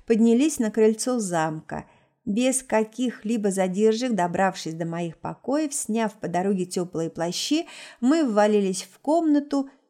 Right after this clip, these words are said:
и с удивлением обнаружили, что она пуста. Признаться, я совсем привыкла, что к тому моменту, когда я возвращаюсь к себе, меня уже ожидает верная служанка, которая не иначе, как имеет свою собственную шпионскую сеть в замке,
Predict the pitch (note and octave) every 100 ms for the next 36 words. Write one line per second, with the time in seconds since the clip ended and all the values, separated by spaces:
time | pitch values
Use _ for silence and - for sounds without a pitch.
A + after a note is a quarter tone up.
0 | _ _ C4+ C4+ A3+ A3 A#3 A3+ A#3+ G#3+
1 | F3 F3 F3+ F3 F3+ F3 G3+ A3+ C#4+ D#4
2 | C#4+ - A3 - F3 F3 F#3 B3 C4+ _
3 | _ _ D4+ D4 - F#3+ F3 F3 _ _
4 | _ _ _ C#4 C4+ C4+ D4+ D4 B3 A#3
5 | A3+ A3+ - A#3+ B3 B3+ G4+ G#4+ G#3 F#3+
6 | - - - - G#3 G3 - G3+ G3+ G3+
7 | G3+ C4 B3 F3+ F3+ F3+ F#3 G3 F#3+ G3
8 | F3+ F3 F3+ F3+ - F#3+ F3+ - - G#3+
9 | G3+ D#4 A3 G3+ A#3+ G#3 F#3+ G#3 F#3 F#3+
10 | G3 F#3+ F3+ F#3+ G#3 G3 G3+ G#3+ C#4+ D#4
11 | C4 E3 D#3 D#3+ - - - - G3 G#3
12 | G#3+ G3 G3+ G#3 G#3+ C4 C4+ A3 G3 F#3+
13 | G3 G3+ B3 G#3+ - F#3+ G3+ G3+ - F#3+
14 | - - G3 F#3+ F#3 - G#3+ G3+ - -
15 | A3 G#3+ - F#3+ F3+ F#3 E3+ G#3 C#4+ C#4
16 | F3